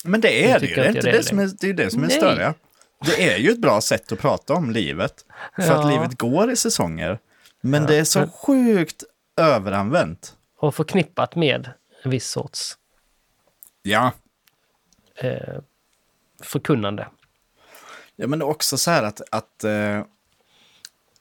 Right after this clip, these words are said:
Speaker 1: jag tänker att det är ett användbart sätt att kunna prata om livet. Men det är inte ett nödvändigt
Speaker 2: Mm.
Speaker 1: sätt att prata om livet.
Speaker 2: Nej.
Speaker 1: Du måste
Speaker 2: <laughs> Det
Speaker 1: inte
Speaker 2: är
Speaker 1: prata om
Speaker 2: inte.
Speaker 1: livet i säsonger.
Speaker 2: Nej.
Speaker 1: Men det kan vara hjälpsamt att ibland fundera över så här, okej, men det kan vara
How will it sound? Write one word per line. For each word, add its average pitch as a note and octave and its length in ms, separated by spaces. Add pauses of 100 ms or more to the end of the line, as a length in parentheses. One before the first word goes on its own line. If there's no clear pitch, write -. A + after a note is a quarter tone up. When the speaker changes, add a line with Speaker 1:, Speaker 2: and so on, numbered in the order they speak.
(280)
Speaker 1:
jag D3 140
tänker C#3 240
att A2 60
det A#2 60
är A2 40
ett G2+ 100
användbart G2+ 640
sätt - 300
att F#2+ 100
kunna G2+ 180
prata G2+ 300
om F2+ 80
livet. F#2 600 (240)
Men G#2+ 200
det G#2+ 60
är - 20
inte G#2 180
ett E2+ 80
nödvändigt D3+ 360
Speaker 2:
Mm. D#3+ 100
Speaker 1:
sätt - 260
att - 60
prata F2 180
om E2+ 60
livet. G#2 160
Speaker 2:
Nej. C3 160 (240)
Speaker 1:
Du G#2+ 60
måste C#3+ 380
Speaker 2:
<laughs> - 0
Det A2+ 60
Speaker 1:
inte D3 180
Speaker 2:
är - 20
Speaker 1:
prata G#2 280
om G2+ 60
Speaker 2:
inte. A2 100
Speaker 1:
livet E2+ 180
i F#2 60
säsonger. F2 640 (440)
Speaker 2:
Nej. A2+ 380 (160)
Speaker 1:
Men A2+ 160
det A#2+ 80
kan D3+ 380
vara F#2 400
hjälpsamt G2+ 840
att A#2 140
ibland G#2+ 260
fundera F2+ 420
över G2+ 120
så - 120
här, - 80
okej, G#2+ 180
men G#2 160
det G#2+ 80
kan A#2 200
vara A2 380